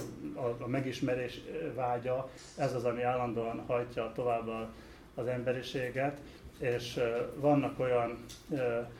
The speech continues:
olyanok köztünk szép számmal, akik, ö, <clears throat> nagyon nagy,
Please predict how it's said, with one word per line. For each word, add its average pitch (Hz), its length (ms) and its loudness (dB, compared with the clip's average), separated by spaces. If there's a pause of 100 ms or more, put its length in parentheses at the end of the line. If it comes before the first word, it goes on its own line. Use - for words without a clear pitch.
(200)
olyanok 127 340 0
köztünk 127 400 0
szép 139 260 0
számmal, 123 560 0
akik, 120 440 -4 (440)
ö, 135 80 0 (1120)
<clears throat> - 60 2 (280)
nagyon 127 340 4
nagy, 117 200 -2